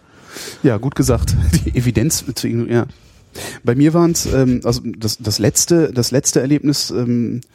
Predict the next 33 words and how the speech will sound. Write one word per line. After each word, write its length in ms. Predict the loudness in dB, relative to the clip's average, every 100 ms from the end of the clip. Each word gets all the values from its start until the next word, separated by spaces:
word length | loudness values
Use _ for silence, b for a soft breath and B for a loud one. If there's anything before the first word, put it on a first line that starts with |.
| b b b b
ist, 360 | 0 2 0
äh, 380 | 2 2 4 2 -2 -6 -6
gar 140 | -2 0
nicht 120 | 0
so 100 | 0
lange 180 | 2 2
her. 140 | 2
Da 60 | 2
kann 160 | 2
ich 120 | 2
aber 120 | 4 2
nicht 160 | 2
en, 260 | 0 -2 0
en 160 | 0
Detail 280 | 2 2 2
drüber 200 | 0 -2
sprechen. 400 | -2 -2 -2 0
Also 160 | 0 0
ich 80 | 0
mag 260 | 0 0
da 120 | 0
en 100 | 2
Detail 260 | 2 2 2
nicht 160 | 0 0
drüber 160 | -2
sprechen. 340 | -2 -2 -2 -4 B B B B
Es 80 | 0
ist 60 | 2
aber 140 | 4
so, 100 | 4
dass 140 | 2
meine 240 | 2 0 2
Arroganz 640 | 0 2 2 0 0 -6